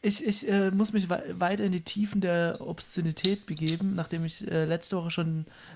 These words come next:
das Masturbator-Thema angesprochen hab. Ähm, es gibt einen neuen Internet of Things-Hack. Und zwar wurde, äh, wurden die Server von, ähm, so komischen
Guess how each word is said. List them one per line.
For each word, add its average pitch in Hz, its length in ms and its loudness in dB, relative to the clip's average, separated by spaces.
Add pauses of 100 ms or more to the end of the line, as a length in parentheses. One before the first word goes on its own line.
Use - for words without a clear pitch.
das 160 240 0
Masturbator-Thema 165 1160 2
angesprochen 160 560 -2
hab. 180 160 0 (840)
Ähm, 190 420 4 (200)
es - 160 -2
gibt 220 180 -4
einen 175 180 8
neuen 180 380 4 (220)
Internet 185 420 2
of 175 180 -2
Things-Hack. - 880 2 (880)
Und 160 160 0
zwar 180 520 2
wurde, 175 380 0
äh, 165 240 2
wurden 175 220 0
die 170 80 -4
Server - 400 0
von, 180 360 0
ähm, 170 380 0 (180)
so - 360 -6 (240)
komischen 175 400 2